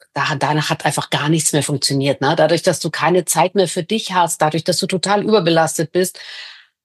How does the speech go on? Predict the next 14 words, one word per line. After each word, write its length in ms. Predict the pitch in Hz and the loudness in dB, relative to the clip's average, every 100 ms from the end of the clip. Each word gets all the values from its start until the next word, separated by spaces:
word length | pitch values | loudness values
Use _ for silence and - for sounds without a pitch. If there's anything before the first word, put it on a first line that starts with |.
| _ _ | _ _
ähm, 400 | 185 175 170 160 - | 2 6 6 6 2
i-, 100 | - - - | -6 -8 -14
ich 420 | - - 190 151 | -10 -2 0 2
war 120 | 160 | 0
völlig 360 | 135 160 147 - | 0 0 0 0
überfordert. 600 | 135 139 139 127 123 120 | -4 -4 -2 -2 -2 -4
Ich 140 | 127 | -2
war 160 | 151 147 | -2 0
dauererschöpft. 1080 | 143 185 185 160 160 - 170 151 - - - | 0 2 2 2 0 0 2 0 0 -10 -8
Ich 160 | 151 | -6
bin, 180 | - 156 | -2 0
glaub 200 | 147 143 | 2 0
ich, 160 | 131 - | 0 0
auch 260 | 139 - | -2 -2